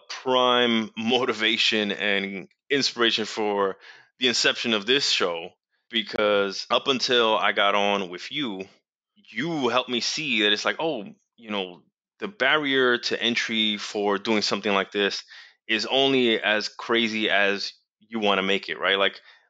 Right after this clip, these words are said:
like any content creator or developer, we always have super crazy aspirations of like, "Oh, I wanna have this studio, and I wanna have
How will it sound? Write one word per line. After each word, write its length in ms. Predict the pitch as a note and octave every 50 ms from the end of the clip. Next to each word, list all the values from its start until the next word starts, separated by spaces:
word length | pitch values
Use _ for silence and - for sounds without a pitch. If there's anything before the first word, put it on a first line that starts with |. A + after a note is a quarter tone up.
| _
like 100 | A2 G#2+ B2+
any 160 | B2+ C3 A#2+
content 500 | - - C3 A#2 A#2 A2 - A#2+ G#2+ G2+
creator 320 | - A#2 G#2+ G#2 G#2 G#2
or 60 | G2+
developer, 560 | G2 G2+ G2+ F#2 G#2 G2+ G2+ G2+ G2+ G#2+ G2+ G2
we 180 | G2 G#2 G#2
always 240 | G#2 G#2 G2+ G2+ G2+
have 220 | A2 G2+ F#2+ F#2+
super 360 | - - - A#2 G2+ - G#2 G2+
crazy 480 | - - G#2 G2 G2+ G2 G2 F#2+ F#2 C2
aspirations 800 | D2 F#2 F#2+ - - - G2 F#2+ F#2 F#2 - - F#2+ F2+ F#2
of 140 | F2+ E2 F#2
like, 140 | F#2+ G2 A2
"Oh, 100 | C3 A#2+
I 60 | A2+
wanna 220 | A#2 A2+ A2+ A2 G#2
have 260 | G#2+ G#2 F2+ E2+ -
this 140 | - - -
studio, 720 | - - - - F#3 D#3 C3+ C3 A#2+ A#2 A#2 A2+ A2 G2
and 100 | F2+ C2+
I 60 | A#1
wanna 220 | C#2 D2 C#2+ D2 D2+
have 200 | G#2 E2 C2+ C2+